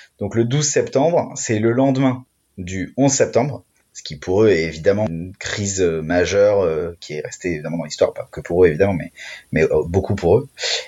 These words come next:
Et, et donc en fait le Cyber nine twelve, c'est, le but c'est de se positionner le lendemain d'une crise cyber, en l'occurrence majeure,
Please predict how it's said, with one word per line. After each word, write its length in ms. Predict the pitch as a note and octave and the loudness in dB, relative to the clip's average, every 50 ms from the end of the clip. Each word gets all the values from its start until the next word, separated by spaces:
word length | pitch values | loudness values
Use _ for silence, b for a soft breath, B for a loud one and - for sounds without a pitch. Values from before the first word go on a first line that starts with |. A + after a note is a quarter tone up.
| B _ - | B _ -4
Et, 260 | F#2 F2+ F2 - F#2 | -2 -2 -2 -2 -4
et 40 | F2+ | -6
donc 120 | E2+ E2 | -4 -2
en 60 | F2+ | 0
fait 160 | G2 C#3+ - | 0 0 0
le 80 | - G#2+ | 0 0
Cyber 360 | - - B2 B2 B2 C3 B2 A#2 | 2 2 2 2 4 4 4 4
nine 200 | A2 G#2 G2 F2+ | 2 0 0 0
twelve, 400 | - C#3+ D#3 F3+ F3+ C3 A2 E2+ | 0 0 2 2 2 2 2 0
c'est, 460 | - - - - G2+ G2 F#2 F#2 E2+ E2+ | 0 -2 -2 -2 0 0 0 0 0 -2
le 120 | G2 F#2+ | -2 -2
but 240 | F#2 A#2 D#3 E3 - | -2 -2 -2 -2 -2
c'est 80 | - | -4
de 60 | G#2+ - | -6 -4
se 100 | - - | -4 -4
positionner 680 | G2+ - - B2+ B2+ B2 B2+ B2 - - C3 C3 B2+ B2 | -4 -4 -2 -2 -2 -2 -2 -2 -2 0 0 2 0 0
le 100 | G#2+ G2+ | 0 0
lendemain 600 | A2 A#2 B2 C3 C3 B2+ C3 C#3+ C3+ C3+ C3+ - _ _ _ _ _ - | 0 0 0 0 0 0 0 0 0 -2 -4 -8 _ _ _ _ _ -14
d'une 220 | F2 F2+ F#2+ G2+ | -10 -6 -4 -4
crise 420 | G2+ - - - B2+ A2+ A2 G#2 - | -4 -4 -2 -2 0 0 -2 -2 -4
cyber, 460 | - - - A#2 A2 A#2 A#2+ A#2 F#2+ | -4 -4 -2 0 2 2 2 2 2
en 60 | F2 | 0
l'occurrence 460 | F2 D#2+ - - G2 G2 F#2+ - - | -2 -4 -2 -2 -2 0 0 -2 -2
majeure, 640 | F2+ E2+ E2+ F2 - G#2+ A#2+ D#3 F3 C#3+ G2+ F#2+ - | 0 0 0 2 2 4 4 4 2 0 -4 -8 -10